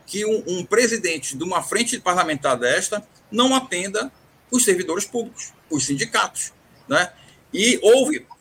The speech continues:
pra nossa desagradável surpresa, né, e decepção, a argumentação de parlamentar aqui, é, também do campo progressista, daqui do, do Ceará,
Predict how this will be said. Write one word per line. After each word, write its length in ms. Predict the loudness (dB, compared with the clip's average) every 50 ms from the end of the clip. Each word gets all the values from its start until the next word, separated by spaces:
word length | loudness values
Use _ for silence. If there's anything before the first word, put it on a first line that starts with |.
| _ _ _ _
pra 600 | 0 2 4 6 6 6 6 6 4 4 2 0 0
nossa 480 | 2 2 4 4 2 2 4 4 2 4
desagradável 1080 | 4 2 4 4 4 4 4 2 2 4 4 4 4 4 4 2 -2 -6 -6 -6 -10 -12
surpresa, 800 | -12 -10 -8 -8 -10 -8 0 2 4 4 4 4 4 2 0
né, 200 | 2 0 0 0 0
e 80 | 0
decepção, 760 | 2 2 2 2 2 -2 -2 -4 -4 0 0 2 2 0 -2 -4 -10 -18 -20 -20 _ _ _ 0
a 260 | 2 4 4 6 4
argumentação 1200 | 4 2 0 -2 -2 -2 0 -2 -2 -2 0 0 0 0 0 -2 0 0 0 0 0 -2 -4 -6 -10 _ _ _ _ _ _
de 120 | -8 -8 -6
parlamentar 640 | 0 0 2 4 4 2 4 2 0 0 0 0 0
aqui, 500 | 0 -4 -6 -10 -6 -4 -4 -4 -4 -8 _ -20 _ _ _ _ -2 0
é, 520 | 2 2 2 2 2 2 2 0 0 -2 -2 -2
também 400 | 0 0 2 4 4 4 4 0
do 120 | -4 -4
campo 220 | -4 -4 -4 -4 -4
progressista, 580 | -6 -6 -6 -4 -4 -4 -2 -2 -2 -2 0 0
daqui 300 | 0 0 0 0 -4 -6
do, 160 | -4 -4 -8
do 160 | -8 -8 -10 -8
Ceará, 520 | -4 0 0 0 0 0 0 0 0 -2